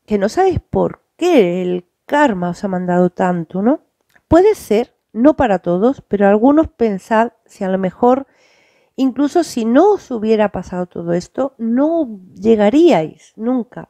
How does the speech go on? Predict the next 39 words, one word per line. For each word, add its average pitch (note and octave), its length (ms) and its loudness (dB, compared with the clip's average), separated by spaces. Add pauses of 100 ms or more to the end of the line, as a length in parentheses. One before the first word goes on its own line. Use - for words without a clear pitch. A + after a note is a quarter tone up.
a B3 100 -4
desarrollar G3+ 880 -2
ese A#3 320 -4
don A3+ 340 0
que F#3+ 160 -12
tenéis F#3 440 -12
que - 160 -16
os - 260 -20
dije A#3 320 -10
al E3 120 -14
principio, D#3+ 720 -12
Tauro. - 440 -14 (800)
Porque B3+ 180 2
es D4 60 0
que F#4+ 160 2
yo F#4 100 6
siento D#4+ 320 -4
que C#4+ 100 -2
todo A#3+ 220 -2
es A3+ 80 -4
parte G3 400 -8
de F#3 100 -10
ese E3+ 200 -14
juego, E3+ 520 -4
¿no? C4+ 180 -4 (840)
Todo C4+ 160 6
es D#4 160 0
parte C4+ 580 -6
de F#3+ 120 -8
que G#3 160 -10
tú C4 360 -2
desarrolles G3+ 880 -6
esto - 400 -12 (600)
que G#3+ 120 -8
puedes F#3+ 320 -2
tener G#3+ 300 -2
en F3+ 120 -6
tu E3 80 -14
interior. D#3+ 400 -16